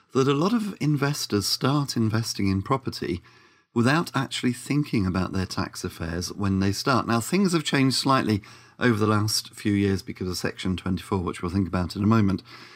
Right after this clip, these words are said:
But generally speaking, in my experience from speaking to investors, they tend to concentrate on finding the property, or their first property, before they think about things like structuring their affairs for tax.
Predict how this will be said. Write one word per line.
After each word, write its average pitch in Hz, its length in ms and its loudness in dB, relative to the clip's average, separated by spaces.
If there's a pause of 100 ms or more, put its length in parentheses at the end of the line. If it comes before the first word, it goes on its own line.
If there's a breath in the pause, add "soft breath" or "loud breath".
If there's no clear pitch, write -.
(240 loud breath)
But 131 120 2
generally 185 460 2
speaking, 147 600 0
in 175 260 2
my 165 200 0
experience 101 600 0
from 95 180 -2
speaking 104 420 -2
to 104 120 -2
investors, 104 500 0 (540 loud breath)
they 123 140 4
tend 160 380 2
to - 200 -4
concentrate 107 800 0
on 104 220 0
finding 104 640 0
the 104 80 -2
property, - 640 -2 (320 loud breath)
or 101 160 2
their 90 160 0
first 147 400 0
property, - 500 -4 (440 soft breath)
before 113 360 0
they 107 140 2
think 101 300 0
about 98 240 -2
things 90 340 -2
like 95 160 -2
structuring - 840 -2
their 92 220 0
affairs 87 460 -4
for - 100 -8
tax. - 460 -2